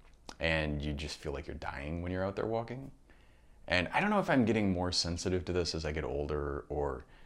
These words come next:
I just didn't care as much when I was younger, but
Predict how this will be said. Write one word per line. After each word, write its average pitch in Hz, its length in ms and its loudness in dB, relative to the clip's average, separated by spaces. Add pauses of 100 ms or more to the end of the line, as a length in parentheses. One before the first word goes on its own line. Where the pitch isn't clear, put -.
(340)
I 87 80 2
just 87 180 -2
didn't 73 220 -4
care 80 240 2
as 80 100 0
much 78 220 -4
when 80 100 -2
I 76 60 -2
was 71 160 -4
younger, 76 500 -4
but - 180 0